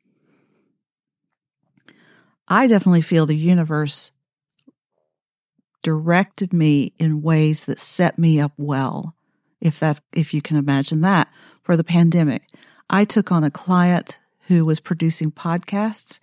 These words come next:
and he-, here I am. I am helping others produce podcasts as well as fulfilling the dream of, of producing my own. And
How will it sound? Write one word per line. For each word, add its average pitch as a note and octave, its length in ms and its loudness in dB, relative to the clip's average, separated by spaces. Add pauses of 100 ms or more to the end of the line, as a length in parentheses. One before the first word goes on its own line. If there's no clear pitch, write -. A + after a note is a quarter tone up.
(360)
and E3 260 2
he-, E3+ 220 -2
here F#3+ 220 2
I F#3+ 100 4
am. D3+ 300 2
I E3 100 0
am E3 160 -2
helping D#3 480 0 (800)
others G3+ 360 4
produce F#3+ 400 0
podcasts F3+ 800 -4
as D#3+ 160 -2
well D#3+ 280 2
as D#3+ 340 0 (400)
fulfilling F3 540 2
the E3 100 2
dream D#3+ 320 2
of, D3 320 -4
of D3+ 380 -6 (160)
producing E3+ 460 -2
my C#3 240 -4
own. F#3+ 440 2 (960)
And G3+ 400 4